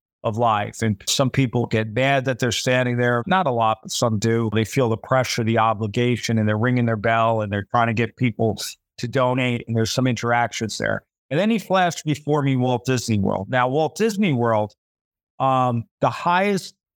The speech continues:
trained, and not necessarily, it used to be one of the highest paid positions in the whole park,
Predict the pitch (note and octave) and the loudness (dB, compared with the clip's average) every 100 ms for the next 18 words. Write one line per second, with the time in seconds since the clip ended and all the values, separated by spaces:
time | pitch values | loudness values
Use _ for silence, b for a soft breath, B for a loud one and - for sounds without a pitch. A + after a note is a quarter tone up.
0 | _ - - D#3+ E3 E3 C3 A#2+ B2 _ | _ -10 -4 0 0 2 0 0 -4 _
1 | _ _ _ _ C#3 D3+ F#3+ F#3 - E3+ | _ _ _ _ -2 0 2 0 0 0
2 | C#3+ C3+ F3+ - D3+ C3+ B2 B2+ B2+ B2 | 2 0 0 0 0 0 0 0 0 0
3 | C3 C3 B2+ - - B2+ A#2+ - A2+ D3+ | 2 2 0 -2 -2 0 0 0 0 2
4 | - C3 A#2 G#2+ A2+ C#3 D3+ D3+ F3 F#3 | 2 -2 -2 -2 -2 2 0 0 0 2
5 | C#3 | 0